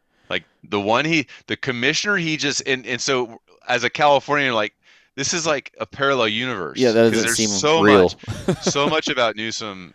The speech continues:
Speaker 1: that I, you know, just from a political viewpoint, economic, management of the state, there's so many things I'm like,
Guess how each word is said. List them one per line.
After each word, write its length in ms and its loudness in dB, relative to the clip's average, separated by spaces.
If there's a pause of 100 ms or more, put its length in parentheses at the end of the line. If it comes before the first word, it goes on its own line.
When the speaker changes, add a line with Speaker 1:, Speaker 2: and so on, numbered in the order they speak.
Speaker 1:
that 240 -2
I, 300 2
you 200 0
know, 140 -4
just 180 -12
from 140 -2
a 240 -2 (460)
political 540 0
viewpoint, 640 -8
economic, 880 -4 (260)
management 340 -6
of 40 -8
the 60 -6
state, 440 -2
there's 140 -6
so 260 -2
many 140 -4
things 160 -4
I'm 100 -4
like, 220 -14